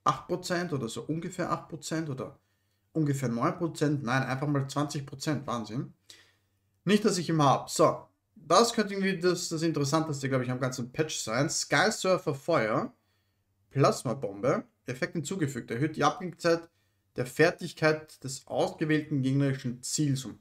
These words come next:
eine Runde. Der macht ja, oh, oh, warte, warte, ja,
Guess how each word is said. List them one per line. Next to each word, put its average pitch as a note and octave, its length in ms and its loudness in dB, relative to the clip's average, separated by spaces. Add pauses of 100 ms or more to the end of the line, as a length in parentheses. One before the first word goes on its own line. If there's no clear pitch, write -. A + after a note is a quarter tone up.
(100)
eine C3+ 360 0
Runde. C3 560 2 (1800)
Der C#3+ 80 0
macht F#3+ 200 6
ja, F3+ 420 4
oh, - 80 -14
oh, D3 440 -4
warte, C3+ 200 -6
warte, A2+ 220 -8
ja, A2+ 180 -6